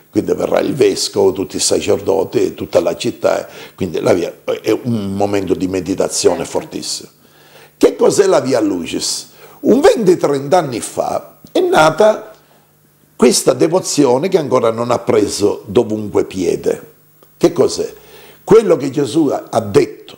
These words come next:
Speaker 1: e ha fatto durante i quaranta giorni prima di ascendere al cielo, dal giorno della risurrezione al giorno dell'ascensione.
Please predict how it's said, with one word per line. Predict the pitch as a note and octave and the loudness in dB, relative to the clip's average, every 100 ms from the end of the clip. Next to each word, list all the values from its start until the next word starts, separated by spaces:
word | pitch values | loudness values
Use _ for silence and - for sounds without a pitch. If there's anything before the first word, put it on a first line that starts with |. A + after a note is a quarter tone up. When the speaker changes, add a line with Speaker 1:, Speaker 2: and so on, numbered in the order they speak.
| _ | _
Speaker 1:
e | - | -4
ha | D3+ | -2
fatto | - - A#3 A3+ - - - - | -2 0 0 0 -4 -4 -4 -4
durante | F#3+ F#3+ A2+ G#2+ C3 | 0 2 2 0 0
i | |
quaranta | C#3 E3+ A3+ G3 B2+ | 2 2 2 0 0
giorni | G#2 B2+ A#2+ A2+ A2 A2+ - _ - | 2 2 2 -2 -8 -8 -14 _ -2
prima | D3 D#3 C#3 | 2 2 0
di | A2+ C#3+ | 0 0
ascendere | D3+ - G2+ F#2 F#2+ F2+ | 0 -2 -4 -2 0 0
al | E2+ | 0
cielo, | - - - - - - - | -2 -4 -4 -6 -16 -20 -20
dal | - C3 F3 | 2 2 4
giorno | D3+ G#3+ C#3 | 4 2 0
della | A#2 A#2+ C#3+ | -4 -2 0
risurrezione | F#3+ C#4 C4+ E4 C3 - A2+ F#2+ | 0 -2 0 2 0 0 -2 -2
al | - - | -4 -2
giorno | A#2 G2+ F#2+ | 0 0 0
dell'ascensione. | F#2 F2 - - E2 - - C#2+ - _ | 0 0 -2 -6 -6 -6 -8 -8 -10 _